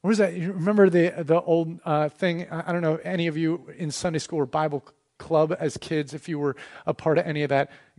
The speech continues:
"God said it, I believe it, that settles it." You know, and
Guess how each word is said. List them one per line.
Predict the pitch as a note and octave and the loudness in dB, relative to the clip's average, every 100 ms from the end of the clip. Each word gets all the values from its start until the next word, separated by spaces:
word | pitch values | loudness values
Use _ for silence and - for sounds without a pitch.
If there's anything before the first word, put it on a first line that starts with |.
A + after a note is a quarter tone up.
| B2 | 2
"God | E3+ D#3 E3 | 4 4 2
said | - F#3 D#3+ | 0 2 4
it, | D#3+ F3 _ _ _ _ _ _ _ _ _ _ _ _ | 4 2 _ _ _ _ _ _ _ _ _ _ _ _
I | E3 D#3+ E3+ | 2 6 6
believe | E3 E3 E3 | 8 6 8
it, | E3 E3+ - _ _ _ _ _ _ _ _ D3+ | 6 4 0 _ _ _ _ _ _ _ _ -4
that | D3+ D3 | -2 -2
settles | - D#3+ C3+ A#2+ B2+ | 0 0 0 -4 -6
it." | B2 _ _ _ _ _ _ | -8 _ _ _ _ _ _
You | D3 | 0
know, | D3 E3+ | 2 2
and | D#3+ D#3 C#3+ | 0 -2 -2